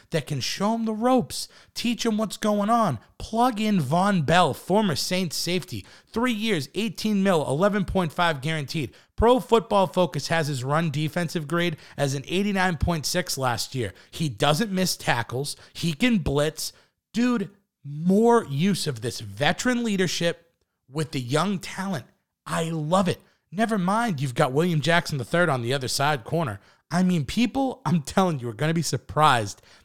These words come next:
at the product that is on the field in Cincy this year. I'm telling you. And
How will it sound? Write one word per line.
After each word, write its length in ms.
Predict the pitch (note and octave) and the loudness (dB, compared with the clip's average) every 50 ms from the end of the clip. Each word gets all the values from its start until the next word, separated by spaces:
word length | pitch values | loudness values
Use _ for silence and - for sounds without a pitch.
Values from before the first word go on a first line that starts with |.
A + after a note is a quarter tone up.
| _ _ | _ _
at 140 | D3+ D3 - | -6 -4 -4
the 80 | - C#3 | -4 -6
product 640 | - - - - F3+ F#3+ G3 D#3+ A2 - - - _ _ _ _ _ | -6 -6 -2 0 2 4 4 2 0 -4 -12 -18 _ _ _ _ _
that 80 | - C#3+ | -4 -2
is 160 | C#3+ B2+ A2+ - - | -2 -2 -2 -2 -2
on 220 | D3+ E3 F#3 F#3+ | 0 0 2 0
the 60 | F3+ | 0
field 380 | - - - D#3+ D#3 D3+ C#3+ B2+ | -2 -2 -4 -2 -2 -2 -2 -2
in 120 | B2 B2+ | -4 -6
Cincy 420 | A#2 - - D3 D3+ C3+ - C3 A#2 | -6 -4 -4 -4 -6 -6 -6 -6 -4
this 240 | C3 B2 - - B2+ | -4 -4 -4 -4 -4
year. 140 | B2+ B2 A#2 | -6 -6 -4
I'm 160 | B2 B2 B2 | -4 -6 -6
telling 440 | G#2 - - - F#3+ F#3+ F3 C3+ A2 | -6 -10 -6 -4 -2 -2 -2 -2 -4
you. 180 | G2 F2 E2+ - _ _ _ _ _ _ - | -8 -10 -14 -16 _ _ _ _ _ _ -6
And 240 | D#3 D#3 D3+ D#3 | -4 -2 -2 -4